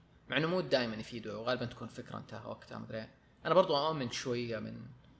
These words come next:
إنه الأفكار تيجي في وقتها، لو أنت سحبت عليها تروح لحد تاني. كتاب، آه، Big Magic حق، آم، إيش اسمها؟ إليزابيث.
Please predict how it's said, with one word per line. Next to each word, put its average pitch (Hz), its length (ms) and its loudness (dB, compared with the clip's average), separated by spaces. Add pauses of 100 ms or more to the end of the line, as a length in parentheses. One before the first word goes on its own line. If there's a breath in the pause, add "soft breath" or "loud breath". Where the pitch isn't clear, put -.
(500)
إنه 139 80 0
الأفكار 139 340 4
تيجي 131 260 -4
في 131 120 -8
وقتها، 131 280 -4
لو 117 60 -2
أنت 120 120 -6
سحبت - 300 -10
عليها 117 200 2
تروح 107 240 -12
لحد - 240 -12
تاني. 113 260 -4 (400)
كتاب، 135 460 0
آه، 110 540 -4
Big 127 100 -2
Magic 120 400 -2 (640)
حق، - 360 -14
آم، 120 340 -8 (1400)
إيش - 100 -12
اسمها؟ 135 300 -6 (560)
إليزابيث. 117 460 -8